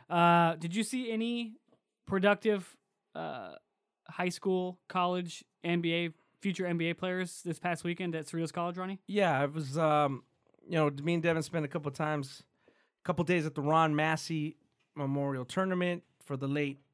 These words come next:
Speaker 2: uh, Long Beach Jordan coach, who, uh, won, I think, over five hundred games, maybe even close to six hundred. Coached, uh, our guy,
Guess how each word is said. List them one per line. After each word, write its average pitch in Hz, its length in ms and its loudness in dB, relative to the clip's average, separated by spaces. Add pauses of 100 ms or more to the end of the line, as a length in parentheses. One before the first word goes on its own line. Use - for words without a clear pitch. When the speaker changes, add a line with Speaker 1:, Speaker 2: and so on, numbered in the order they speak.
(160)
Speaker 2:
uh, 123 220 -6
Long 139 240 -4
Beach 123 260 -10
Jordan 160 360 2
coach, - 580 -6 (880)
who, 131 300 -8
uh, 123 80 -4
won, 143 320 -2
I 135 80 -2
think, 135 240 -6
over 143 140 -4
five 139 260 0
hundred 139 240 -2
games, 139 180 -4
maybe 139 240 -2
even 135 160 0
close 135 240 -2
to 127 60 -8
six - 260 -8
hundred. 127 460 -2 (760)
Coached, 139 360 -2
uh, 127 440 -2 (260)
our 131 100 -6
guy, 131 280 0